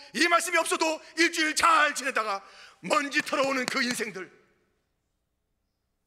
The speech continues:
성경을 멀리하면 인생은 하나님께도 멀어지는 것이고 축복은 멀어지는 것이고 은총은 멀어지는 것이고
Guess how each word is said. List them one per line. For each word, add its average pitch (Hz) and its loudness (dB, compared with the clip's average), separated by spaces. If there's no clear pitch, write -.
성경을 277 2
멀리하면 262 0
인생은 349 2
하나님께도 311 2
멀어지는 269 -2
것이고 208 -8
축복은 392 0
멀어지는 370 2
것이고 208 -6
은총은 381 0
멀어지는 339 0
것이고 175 -6